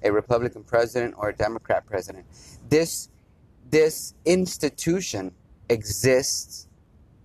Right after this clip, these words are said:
outside of any of that. Outside of whoever's in control, it exists, and it has a job to do. So, when I ask myself, like,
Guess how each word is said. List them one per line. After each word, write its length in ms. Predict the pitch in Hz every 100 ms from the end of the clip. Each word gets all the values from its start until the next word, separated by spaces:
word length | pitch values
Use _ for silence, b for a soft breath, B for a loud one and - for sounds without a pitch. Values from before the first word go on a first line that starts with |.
| -
outside 520 | 117 - - 117 127
of 160 | 107 - _ _ -
any 260 | 123 139 143
of 120 | 98
that. 240 | 67 65 - _ _ _ _ b b -
Outside 400 | 127 - 143 143
of 100 | -
whoever's 440 | 127 131 147 156
in 120 | 139
control, 480 | 120 107 - 101 98 b b -
it 140 | 113
exists, 800 | 104 - 120 127 - - - - - _ - -
and 160 | 110 113
it 80 |
has 420 | 120 110 107 110 107
a 100 | 110
job 400 | 107 101 101 - -
to 120 | 92
do. 280 | 117 107 - _ _ _ - - - - - - - - - - - - - - - - -
So, 320 | - 147 101 - _ _ _ _ _ b b b b b _ -
when 180 | 131 131
I 60 |
ask 280 | 135 135 -
myself, 520 | 131 - 131 113 -
like, 160 | 107